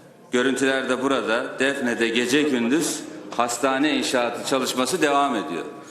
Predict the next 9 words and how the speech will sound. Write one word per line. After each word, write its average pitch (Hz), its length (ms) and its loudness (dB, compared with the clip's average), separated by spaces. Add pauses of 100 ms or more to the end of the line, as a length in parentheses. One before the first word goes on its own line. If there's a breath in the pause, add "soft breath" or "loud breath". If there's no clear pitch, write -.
(180 loud breath)
Dolayısıyla 147 580 2
sadece 143 760 0 (400 loud breath)
temsili 143 560 2
bir 147 160 2
temel 143 320 2
atma 143 280 0
törenini 139 720 2 (320)
gündem 139 440 4
yaparak 120 400 0